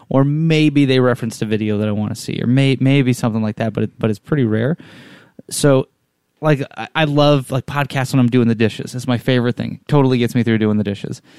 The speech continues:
But I might glance over at the screen here or there. But if, if let's just say that me and D J were talking about this, this jump or this event or this whatever, and then five minutes later, as you, as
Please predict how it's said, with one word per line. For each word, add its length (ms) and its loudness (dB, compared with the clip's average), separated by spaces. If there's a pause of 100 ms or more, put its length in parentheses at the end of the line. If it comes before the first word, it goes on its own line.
(320)
But 200 0
I 100 0
might 220 0
glance 320 0
over 240 4
at 80 -4
the 80 -6
screen 300 -2
here 240 0
or 40 -2
there. 220 -6 (240)
But 100 4
if, 280 0
if 340 -6
let's 260 -2
just 200 -2
say 180 2
that 120 0
me 180 2
and 100 2
D 120 0
J 160 2
were 120 2
talking 340 -2
about 400 -2
this, 220 -4
this 240 -6
jump 340 2
or 60 0
this 200 -2
event 320 2
or 60 4
this 240 -4
whatever, 480 0 (260)
and 120 0
then 100 2
five 300 -2
minutes 280 -4
later, 440 2 (180)
as 160 0
you, 160 -2 (100)
as 300 0